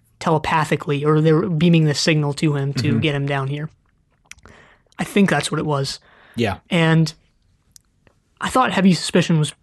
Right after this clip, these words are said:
Speaker 1: being cast on them because of that, and also because of the interactions between Chauvin and, uh, what's his face? The leader guy.
Speaker 2: Well, the other, the heavy suspicion is also thrown on them because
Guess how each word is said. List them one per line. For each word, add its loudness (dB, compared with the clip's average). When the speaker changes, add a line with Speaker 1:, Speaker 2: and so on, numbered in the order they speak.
Speaker 1:
being 4
cast 0
on 2
them 4
because 2
of 4
that, 2
and -2
also 2
because 2
of 2
the 2
interactions 2
between -2
Chauvin 2
and, -4
uh, -4
what's -6
his -6
face? -6
The 0
leader 2
guy. -4
Speaker 2:
Well, 0
the 4
other, 2
the 2
heavy 0
suspicion -2
is -2
also 0
thrown 0
on 0
them 2
because -2